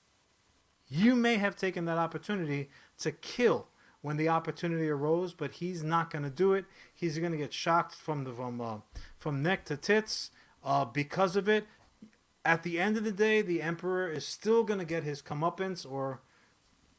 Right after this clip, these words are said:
thrown down the, down the, the tubage. Um, so you'll still get it, but it's not gonna be at the hands of uh, the Golden Boy, and I think that was the absolute proper, the best thing to do storytelling-wise.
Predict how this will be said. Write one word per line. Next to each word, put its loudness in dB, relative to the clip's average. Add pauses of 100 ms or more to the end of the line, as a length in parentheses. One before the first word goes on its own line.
thrown -2
down -2
the, -8
down -8
the, -10
the -14
tubage. -4 (480)
Um, 4
so 0
you'll 2
still 0
get -2
it, -4
but 0
it's -4
not 2
gonna -2
be 2
at 0
the -6
hands -4 (320)
of 0 (480)
uh, -4
the -2
Golden 0
Boy, -4
and -8
I -6
think -8
that 0
was -4
the -4
absolute -2 (320)
proper, 2 (320)
the -4
best -2
thing -2
to -2
do -4
storytelling-wise. -2